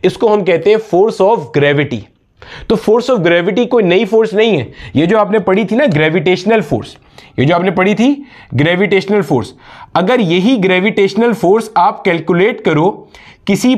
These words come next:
प्लैनेट और ऑब्जेक्ट के दरमियान में जो उस प्लैनेट की ग्रेविटेशनल फील्ड के अंदर है,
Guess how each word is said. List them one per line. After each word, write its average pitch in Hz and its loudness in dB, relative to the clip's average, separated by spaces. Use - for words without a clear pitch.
प्लैनेट 180 0
और 240 2
ऑब्जेक्ट 190 0
के 277 2
दरमियान 185 0
में 233 0
जो 214 0
उस 240 -2
प्लैनेट 196 0
की 262 0
ग्रेविटेशनल 190 0
फील्ड 208 0
के 233 -2
अंदर 202 0
है, - -10